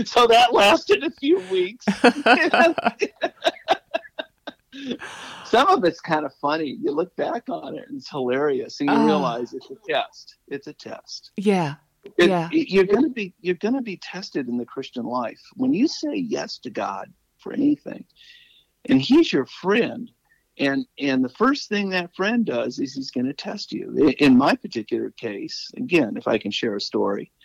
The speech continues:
Speaker 1: uh, in Ohio there, uh, we said, "Okay, uh, we'll come on staff here, uh, at, at this Labrie Center.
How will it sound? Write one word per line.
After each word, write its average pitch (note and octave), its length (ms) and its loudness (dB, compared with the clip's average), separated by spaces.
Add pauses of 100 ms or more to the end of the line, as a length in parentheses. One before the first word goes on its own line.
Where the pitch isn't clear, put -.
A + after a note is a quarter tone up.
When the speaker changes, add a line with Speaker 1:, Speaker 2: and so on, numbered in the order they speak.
(640)
Speaker 1:
uh, C#3+ 260 2
in C3+ 160 -2
Ohio A2 480 -2
there, A2 400 -6 (260)
uh, C3 220 -6
we C#3+ 100 -6
said, D3 220 0
"Okay, C#3 760 0
uh, B2+ 200 -6
we'll B2+ 180 -4
come D3+ 260 -8
on D3+ 200 -4
staff B2+ 480 -6
here, G#2 360 -16 (380)
uh, A2 280 -4 (120)
at, A2+ 300 0 (120)
at A#2 200 -2
this A#2+ 180 -6
Labrie B2 380 -2
Center. E2 420 -12